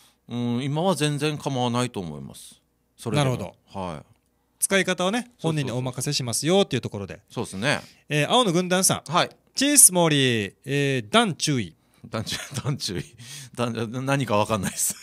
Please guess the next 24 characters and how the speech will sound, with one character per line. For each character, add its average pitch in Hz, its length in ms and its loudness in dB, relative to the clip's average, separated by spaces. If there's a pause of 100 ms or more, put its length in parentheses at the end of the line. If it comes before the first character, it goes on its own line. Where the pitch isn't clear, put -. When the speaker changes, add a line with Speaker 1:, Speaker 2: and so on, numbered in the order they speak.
(360)
Speaker 1:
高 262 260 4
速 247 280 4
で 220 140 4
手 262 300 2
出 214 120 4
し - 100 0
て 156 140 2
も 160 180 0
み 220 140 0
も 214 120 -2
み 220 200 0
や 226 80 4
っ 220 100 -12
た 226 100 2
や 190 80 4
つ - 40 6
さ、 127 640 4
Speaker 2:
う - 100 -12
ん。 - 40 -
Speaker 1:
あ 185 80 4
れ 196 80 6
よ、 143 260 4
さ 208 180 0
ら 233 120 2